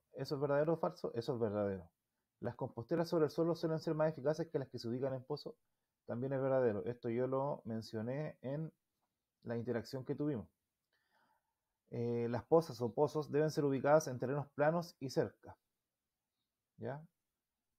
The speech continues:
Cerca de fuente de agua, el terreno debe tener buen drenaje. También, verdadero.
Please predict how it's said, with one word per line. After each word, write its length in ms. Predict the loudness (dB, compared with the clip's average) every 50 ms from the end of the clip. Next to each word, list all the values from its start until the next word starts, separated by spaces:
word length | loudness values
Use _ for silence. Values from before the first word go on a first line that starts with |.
| _ _ _ _ _ _ _ _
Cerca 460 | -6 -4 -4 -4 -4 _ 2 2 4
de 300 | 6 4 4 2 0 -4 -8 -16 _ _ _ _ _ _ _ _ _ _ _ _ _ _ _ _ _ _ _ -6
fuente 260 | -4 -4 -2 -2 0
de 140 | 0 4 4
agua, 260 | 6 6 6 4 2
el 100 | 2 0
terreno 300 | 0 0 2 2 2 4
debe 160 | 4 2 2
tener 220 | 0 0 -2 -2
buen 180 | 0 0 0 2
drenaje. 420 | 0 0 -2 -2 -4 -8 -12 -18 -18 _ _ _ _ _ _ -8
También, 360 | -8 -6 -4 -4 -6 -6 -8 -12 _
verdadero. 580 | -12 -8 -8 -6 -4 -4 -4 -4 -6 -6 -10